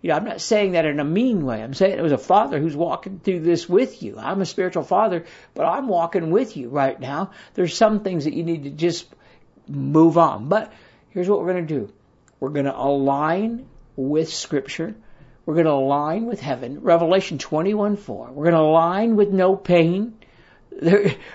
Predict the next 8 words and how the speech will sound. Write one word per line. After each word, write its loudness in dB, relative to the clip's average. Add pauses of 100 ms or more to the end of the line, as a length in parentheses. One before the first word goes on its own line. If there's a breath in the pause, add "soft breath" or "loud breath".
(140 loud breath)
you 0
know 4
what? -2
Right 2
now, -8 (300 soft breath)
you're 2
connected 2
in, 0